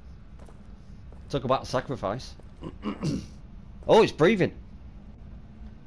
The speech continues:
You see that? Got, like, blue smoke coming out of its mouth. Like, all right.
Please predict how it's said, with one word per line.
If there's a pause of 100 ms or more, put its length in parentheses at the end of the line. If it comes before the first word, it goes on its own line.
(300)
You
see
that? (1300)
Got,
like,
blue
smoke
coming
out
of
its
mouth. (560)
Like, (3750)
all
right.